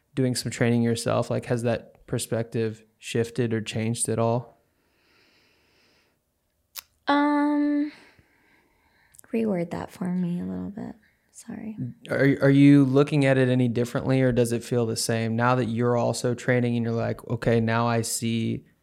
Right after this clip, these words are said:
Speaker 1: what he's after. I see the addiction. I see the chase that he's on where I couldn't necessarily relate before, but now I, I see where it's coming from." And, like,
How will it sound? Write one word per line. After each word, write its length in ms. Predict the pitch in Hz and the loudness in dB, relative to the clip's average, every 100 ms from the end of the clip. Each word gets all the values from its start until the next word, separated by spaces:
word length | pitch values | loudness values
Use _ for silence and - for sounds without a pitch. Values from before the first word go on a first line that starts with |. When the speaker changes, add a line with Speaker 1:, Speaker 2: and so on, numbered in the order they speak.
| _ _ _ _ - | _ _ _ _ -14
Speaker 1:
what 420 | 110 113 120 113 | -6 0 0 0
he's 240 | - 117 | -2 -2
after. 440 | 110 104 - - 113 | 0 -2 -6 -4 -4
I 80 | 113 | -2
see 180 | - | -2
the 160 | 127 127 | 0 0
addiction. 520 | 110 120 120 - 117 | 0 -2 -2 -2 -2
I 100 | 113 | -2
see 180 | 110 123 | -4 -4
the 120 | 113 | -4
chase 520 | 110 120 113 113 117 | -4 -2 0 -2 -4
that 160 | - 110 | -4 -2
he's 200 | 113 117 | -2 -2
on 440 | 113 113 113 113 | -2 -2 -2 -2
where 160 | 113 113 | -4 -4
I 80 | 113 | -4
couldn't 300 | - 120 110 | -4 -4 -2
necessarily 460 | 117 117 117 117 110 | -2 -2 -4 -4 -4
relate 360 | 110 113 113 | -4 -4 -6
before, 320 | 113 - 117 | -8 -6 -4
but 140 | 107 - | -4 -6
now 160 | 113 | -4
I, 200 | 113 110 107 | -4 -4 -6
I 100 | 113 | -6
see 240 | 107 - 113 | -6 -4 -2
where 180 | 113 | -2
it's 160 | 113 - | -4 -6
coming 260 | - 113 120 | -4 -4 -4
from." 340 | - 127 127 | -2 -2 -2
And, 140 | 117 | -4
like, 260 | 113 110 | -4 -8